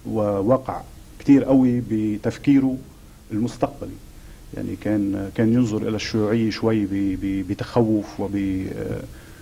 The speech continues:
وبعدم ارتياح. بعد، آه، بعد ما خلصت الحرب العالمية رجع إلى بيروت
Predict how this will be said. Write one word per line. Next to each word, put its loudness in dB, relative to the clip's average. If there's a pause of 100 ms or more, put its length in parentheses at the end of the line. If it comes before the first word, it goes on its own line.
(200)
وبعدم 0
ارتياح. 0 (1300)
بعد، 4
آه، 4 (480)
بعد 6
ما 4
خلصت -2
الحرب -4
العالمية 0 (280)
رجع 2
إلى -2
بيروت 0